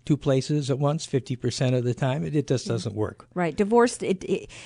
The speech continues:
Speaker 2: divorce means that you're, you're no, no longer legally bound to each other, I guess, but you're still bound to each other in many ways if you have children, and you've just gotta be willing to compromise.
Speaker 1: Oh, yeah.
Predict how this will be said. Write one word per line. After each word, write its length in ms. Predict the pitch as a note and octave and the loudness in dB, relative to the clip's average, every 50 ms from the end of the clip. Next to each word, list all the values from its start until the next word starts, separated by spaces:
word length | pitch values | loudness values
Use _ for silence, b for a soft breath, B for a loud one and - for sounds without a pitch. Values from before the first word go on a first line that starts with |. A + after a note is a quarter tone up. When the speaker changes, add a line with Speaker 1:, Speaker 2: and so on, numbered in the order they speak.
| B B - | B B 0
Speaker 2:
divorce 600 | - G#3+ G3+ - A#3+ A#3+ C4 C4 C#4+ - - - | 0 2 2 2 6 8 8 8 6 4 0 -2
means 360 | - G#3 G#3+ G#3 G#3+ G#3+ F#3 - | 2 4 6 6 6 4 2 0
that 180 | F#3+ F3 - | -4 -2 0
you're, 300 | G#3 F#3 F3+ F3+ - - | 2 2 2 2 0 -4
you're 280 | E3 F3+ F3+ F#3 F#3 F3+ | -4 -2 2 2 4 4
no, 300 | F#3 G3+ G#3 G3+ - - - | 6 6 6 4 2 -2 -6
no 420 | D#2+ - - F3 F#3+ G3+ G3+ G#3 | -12 -8 -2 0 2 4 4 4
longer 340 | G#3 G#3 G#3+ G3+ F#3+ F#3+ F3+ | 4 4 4 4 4 2 2
legally 440 | E3 F#3+ G3+ A3 G3 - G3+ F#3+ E3+ | 4 4 4 4 4 4 2 2 2
bound 340 | D#3+ D#3+ E3 F#3 G3+ G3+ | 2 4 4 4 4 4
to 100 | F#3 F#3+ | 4 4
each 220 | E3 E3 D#3+ - F#3 | 2 2 0 2 2
other, 320 | E3+ D#3+ E3 D#3+ D#3+ D#3+ B B B B B B B B B | 2 4 4 2 0 0 B B B B B B B B B
I 140 | - F3+ F3+ | 2 4 4
guess, 440 | D#3 - F3+ F3 F3 F3+ - - - - | 6 6 6 6 4 4 2 -2 -6 -6
but 360 | G3+ F3 - - F3 - F#3+ | -6 -2 0 0 0 0 2
you're 120 | E3 F#3+ G3 | 2 2 2
still 320 | F3+ - - A#3 A3+ G#3+ | 2 4 6 8 8 8
bound 340 | E3 E3 D#3+ E3+ F3 F3 F3 | 6 4 4 4 4 4 4
to 100 | F#3 E3+ | 4 2
each 200 | E3+ E3 - - | 2 2 2 2
other 220 | F3+ E3 E3+ E3+ | 2 4 4 4
in 80 | E3 D#3+ | 4 2
many 220 | D#3 D#3+ D#3+ D#3+ | 2 2 2 2
ways 360 | D#3 D3+ D3 D3 D3+ D3 - D#3+ | 2 2 2 2 2 0 0 -4
if 120 | D3+ - | -4 -2
you 120 | D#3+ D#3 | -2 -2
have 180 | D3 C#3+ D3 - | 0 -2 -2 -4
children, 540 | - - E3 - - D#3 D#3 D#3 D3+ D3 D3+ | -4 -4 -4 -4 -2 -2 -2 -2 -2 -2 -2
and 120 | D3+ D#3 | -2 -2
you've 140 | E3 F#3 F3+ | -4 -2 0
just 220 | - G#3+ G3 - | 0 0 0 2
gotta 240 | - G3 F#3+ F#3 F#3 | 2 4 4 4 4
be 140 | F3 F#3+ F#3 | 2 2 2
willing 260 | E3 F3+ E3 D#3+ D#3+ | 4 2 2 2 0
to 80 | D3+ D3 | -2 -2
compromise. 840 | - - D3+ C#3+ C#3+ - D#3 D3 C3+ B2+ B2+ B2 B2 - - - - | -2 -2 -4 -2 -2 -2 -2 -4 -2 -4 -4 -4 -6 -8 -10 -2 2
Speaker 1:
Oh, 240 | - G#3 A3 F3 G#2 F#2+ | 6 6 6 6 4 2
yeah. 220 | C#3+ D3+ C#3 | 2 2 2